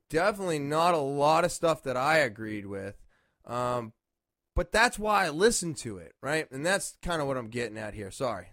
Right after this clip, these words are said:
long route. Um, but I love hearing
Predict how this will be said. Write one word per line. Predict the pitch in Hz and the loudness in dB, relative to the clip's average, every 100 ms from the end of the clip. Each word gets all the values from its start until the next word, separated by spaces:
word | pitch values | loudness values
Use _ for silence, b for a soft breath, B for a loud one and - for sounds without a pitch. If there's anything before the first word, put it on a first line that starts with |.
| - | -8
long | 123 131 120 | -4 -4 -4
route. | 113 87 - b b b b | -8 -10 -18 b b b b
Um, | 151 160 151 139 123 _ _ | 2 6 6 4 -2 _ _
but | 160 170 | 4 6
I | 180 | 6
love | 175 175 226 247 226 202 180 | 4 4 6 8 6 2 -12
hearing | - - 220 233 214 196 175 | -12 -4 0 2 2 2 -2